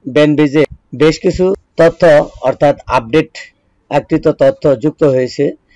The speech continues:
যেগুলো আমরা, আহ, অতি সহজেই entry দেব এবং entry শেষে চূড়ান্ত submit দেব। তো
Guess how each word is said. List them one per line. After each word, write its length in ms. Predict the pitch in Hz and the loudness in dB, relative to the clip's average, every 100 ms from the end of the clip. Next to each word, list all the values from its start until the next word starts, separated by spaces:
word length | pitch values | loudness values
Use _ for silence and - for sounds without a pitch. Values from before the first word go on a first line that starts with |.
| - - 117 | -20 -18 -4
যেগুলো 540 | 135 135 147 139 151 - | -2 0 0 0 -4 -8
আমরা, 400 | 123 127 117 - _ _ _ _ _ | -4 -2 -2 -6 _ _ _ _ _
আহ, 400 | 120 117 113 110 - | -8 -6 -4 -6 -6
অতি 240 | 160 - 170 | -6 -4 -4
সহজেই 600 | 151 143 123 135 135 - _ - _ _ _ _ | 0 2 2 -2 -4 -8 _ -20 _ _ _ _
entry 300 | 113 127 127 | -8 -8 -8
দেব 220 | 123 131 135 277 - _ _ _ _ - | -2 0 0 -4 -8 _ _ _ _ -6
এবং 360 | 120 127 131 | -2 -2 -2
entry 260 | 127 127 131 | -6 -6 -6
শেষে 300 | 135 127 127 | -6 -4 -6
চূড়ান্ত 400 | 147 143 135 127 | -2 -2 -2 -4
submit 460 | 127 117 95 110 | -4 -6 -6 -8
দেব। 240 | 123 117 160 - _ _ _ - | -6 -4 -6 -10 _ _ _ -2
তো 260 | 127 123 | 0 0